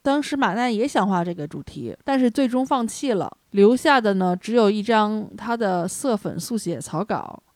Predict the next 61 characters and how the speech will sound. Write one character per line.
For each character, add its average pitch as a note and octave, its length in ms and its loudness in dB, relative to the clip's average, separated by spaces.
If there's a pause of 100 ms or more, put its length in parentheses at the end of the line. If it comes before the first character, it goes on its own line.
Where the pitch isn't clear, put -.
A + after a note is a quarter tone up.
(100)
我 F3+ 160 0
也 G3+ 140 2
一 G#3+ 120 -4
起 - 180 -8
放 F3 120 -6
在 F3+ 140 0
show G3+ 260 -2
notes F#3+ 300 -2
里， D3 100 -12
大 D#3 120 -10
家 D#3 100 -8
可 - 100 -12
以 - 40 -10
看。 - 340 -12 (220)
同 A3+ 240 -4
年， G#3+ 360 2 (100)
另 C#4+ 220 -2
外 C#4+ 200 6
一 G#3+ 100 2
个 A3 100 4
著 C4+ 200 0
名 G#3 180 0
的 F3 100 -2
印 F#3 200 0
象 F3 200 -2
派 F3+ 240 -4
画 F3 220 -4
家 F3+ 240 -2
雷 F3+ 160 -2
诺 A3+ 160 2
阿 A3+ 460 2
也 E3 220 -4
画 C4 300 4
了 G3+ 80 4
同 F3+ 220 -4
样 F#3 200 0
一 F#3 100 -2
幅 F3 180 -4
主 E3+ 160 -10
题 - 220 -10
的 D#3 100 -2
画， E3 280 -4
那 D#3+ 60 -4
这 G#3 140 -4
张 G#3 200 0
画 G#3+ 260 0
也 E3+ 120 -8
非 A#3 140 -8
常 G#3 160 -4
的 F3 100 -2
有 D#3+ 160 -6
名， C#3 380 -8 (220)
也 G3 160 -2
是 C4 100 -6
同 A3 240 -6
样 B3 240 0
以 F3 500 -2
女 F3+ 180 0
性 B3+ 280 -2
为 E3+ 160 0
主， A2 400 -8